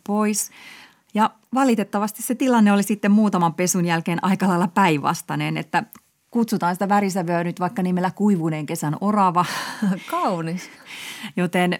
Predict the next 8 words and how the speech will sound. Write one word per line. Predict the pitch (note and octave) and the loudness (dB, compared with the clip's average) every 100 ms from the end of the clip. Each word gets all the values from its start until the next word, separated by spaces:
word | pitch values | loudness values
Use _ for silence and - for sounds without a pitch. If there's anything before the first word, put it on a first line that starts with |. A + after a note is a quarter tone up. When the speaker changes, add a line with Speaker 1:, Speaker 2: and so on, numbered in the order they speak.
| - | 0
Speaker 1:
mä | F#3+ | 0
otin | F#3+ F3 | 2 0
yhteyttä | F3+ E3 E3+ D#3+ | 0 -2 -4 -4
sinne | E3 E3 D#3 | -4 -2 -2
sitten | D3+ D#3+ D3+ D#3 | -4 -6 -6 -4
sinne | D#3 D3+ | -4 -2
kampaajaan | D#3 D#3 D3 C#3 C#3 C3+ C3+ C#3+ _ _ - | 0 0 0 -2 0 0 -2 -6 _ _ -8
uudestaan. | D3 C3+ C#3+ G3+ - C4 D4 | -6 -4 -2 -4 0 2 2